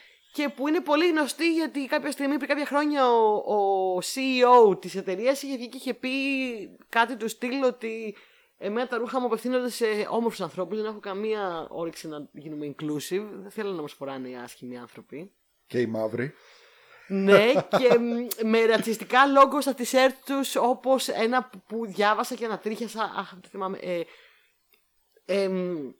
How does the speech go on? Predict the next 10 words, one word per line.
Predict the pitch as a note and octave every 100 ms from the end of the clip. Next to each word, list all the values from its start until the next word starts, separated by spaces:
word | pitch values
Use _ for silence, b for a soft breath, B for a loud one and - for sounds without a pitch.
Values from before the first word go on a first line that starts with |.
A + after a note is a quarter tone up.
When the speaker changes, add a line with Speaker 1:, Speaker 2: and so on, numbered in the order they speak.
| _ _ _ - -
Speaker 1:
ναι, | F3
το | D#3+
θυμήθηκα, | D3 E3 D#3+ D#3
λοιπόν, | D#3+ D#3+ D#3+ D3 - -
λογότυπο | F3 F3+ F3+ A3+ A3+ B3
στο | B3
μπλουζάκι, | G3+ F#3 G3 F#3+ - F#3+ A3+ C4+ _ _
Speaker 2:
Ναι. | A#2 A2+ F3 F3+
Speaker 1:
ε, |
με | F3+ F3+ F3+